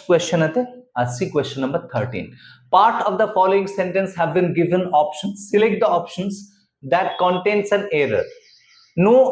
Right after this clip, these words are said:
other place in this country is so better as Gulmarg in Kashmir। কমা দেওয়া আছে বলে preposition-, প্রিপোজিশনটা দেওয়া নেই।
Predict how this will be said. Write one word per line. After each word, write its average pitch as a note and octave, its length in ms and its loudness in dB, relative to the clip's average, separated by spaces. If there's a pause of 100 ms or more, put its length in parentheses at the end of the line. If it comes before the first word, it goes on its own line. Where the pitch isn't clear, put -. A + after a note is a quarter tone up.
(180)
other G3+ 220 2 (120)
place A3+ 340 2
in F#3+ 60 0 (100)
this G3 140 0 (140)
country D#3 440 0 (560)
is A3 220 2 (280)
so G#3 120 4 (360)
better G3 420 2 (840)
as F3+ 120 0 (260)
Gulmarg C3 520 -2 (2000)
in C3+ 60 2 (120)
Kashmir। A2+ 440 0 (360)
কমা D#3 280 4
দেওয়া F#3 200 6
আছে F#3 160 0
বলে G3+ 120 2 (180)
preposition-, C3 540 -2
প্রিপোজিশনটা D#3+ 600 0
দেওয়া G#2+ 240 0
নেই। - 120 -14